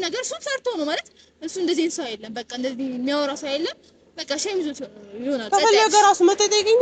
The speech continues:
Speaker 2: አንቺ
Speaker 1: እሱ
Speaker 2: ነው
Speaker 1: ማለት
Speaker 2: አማላጅ የሚልከው?
Speaker 1: አይደለም። እሱ ማለት እኔ ነኝ አይደለም? እሱ በቃ ተይው ሸም ይዞት ምናምን ነገር ሊሆን ይችላል። እና ደግሞ እሱ ማለት እኔ ነኝ። አሁን ደግሞ ከተለያያችሁ የእሱ ነገር ምንም ነገር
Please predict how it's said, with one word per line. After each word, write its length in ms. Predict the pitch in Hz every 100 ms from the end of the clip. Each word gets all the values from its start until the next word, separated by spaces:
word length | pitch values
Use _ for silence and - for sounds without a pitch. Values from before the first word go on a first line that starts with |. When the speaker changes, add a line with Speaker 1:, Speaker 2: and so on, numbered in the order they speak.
| 370
Speaker 2:
አንቺ 180 | 330
Speaker 1:
እሱ 120 | 311 359
Speaker 2:
ነው 100 | 370
Speaker 1:
ማለት 140 | 381
Speaker 2:
አማላጅ 180 | 381 349
የሚልከው? 340 | 403 403 554 294
Speaker 1:
አይደለም። 440 | 294 349 415 359 277
እሱ 140 | 359 403
ማለት 220 | 453 -
እኔ 100 | 359
ነኝ 140 | 247 214 -
አይደለም? 360 | 254 302 494 740 _ _ -
እሱ 120 | 427
በቃ 180 | 679 605 392
ተይው 240 | 415 311 247
ሸም 220 | - 294
ይዞት 220 | 269 277
ምናምን 200 | 277 247
ነገር 140 | 240 240
ሊሆን 140 | 240
ይችላል። 240 | 262 262 - _ _ _ -
እና 100 | 262
ደግሞ 160 | 269 480
እሱ 120 | 539
ማለት 220 | 294 262 254
እኔ 120 | 262
ነኝ። 140 | 320 622 -
አሁን 200 | 311 320
ደግሞ 160 | 285 392
ከተለያያችሁ 600 | 381 320 269 277 349 466
የእሱ 200 | 285 320
ነገር 180 | 269 349
ምንም 160 | 554 659
ነገር 140 | 330